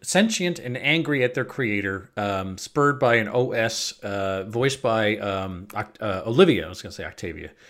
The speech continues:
Olivia Colman, our favorite British actor, who has been on a hot streak of all hot streaks recently, which is pretty cool. Um, so all the humans are to be captured and fired away on gigantic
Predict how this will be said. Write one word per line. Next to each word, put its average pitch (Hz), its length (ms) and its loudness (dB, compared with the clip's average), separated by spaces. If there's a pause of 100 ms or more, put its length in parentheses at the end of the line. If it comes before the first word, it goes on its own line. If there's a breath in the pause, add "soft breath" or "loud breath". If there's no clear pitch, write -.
(400 loud breath)
Olivia 160 400 8
Colman, 113 520 4
our 110 140 0
favorite 147 400 2
British 107 300 -2
actor, 95 380 -4
who 107 100 -2
has 101 100 -4
been 107 140 -2
on 101 100 -4
a 95 60 -4
hot 160 220 0
streak - 280 -4
of 101 80 -6
all 95 140 -2
hot 95 220 -12
streaks - 280 -14
recently, - 460 -16
which - 160 -20
is - 80 -20
pretty 92 180 -14
cool. 95 320 -10 (160)
Um, 113 380 0
so 123 180 0
all 139 160 8
the 170 80 6
humans 156 380 2
are 131 100 4
to 127 80 -2
be 123 80 -4
captured 208 540 6
and 120 240 -4
fired 233 380 8
away 143 500 4
on 120 320 0
gigantic 131 600 -2